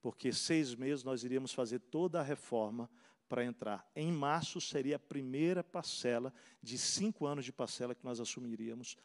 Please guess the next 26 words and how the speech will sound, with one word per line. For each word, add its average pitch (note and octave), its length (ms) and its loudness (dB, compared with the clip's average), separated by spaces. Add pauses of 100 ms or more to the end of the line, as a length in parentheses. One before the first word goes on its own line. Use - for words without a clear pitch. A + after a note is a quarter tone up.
(140)
altíssimas. - 760 -4 (1080)
Dia B2 220 2
dezessete A#2+ 720 0
de C#3 100 -6
março, A2 440 -4
terça-feira, A#2 680 -4 (1500)
nós A2+ 200 0
estamos B2 320 -2
reunidos A2+ 560 -2
para A2+ 180 0
dizer: A2 180 -2
nós B2 140 -4
vamos D3+ 160 -6
ter D3 140 -2
que - 100 -16
pausar B2+ 500 -2
um B2 120 -6
pouco, C3+ 360 -2
não E3 120 -4
sei F#3 180 0
quanto E3 260 -6
tempo C3 300 -2
vai A#2 140 -2
ser - 160 -4
essa A2+ 180 -4
pandemia, A2+ 560 -6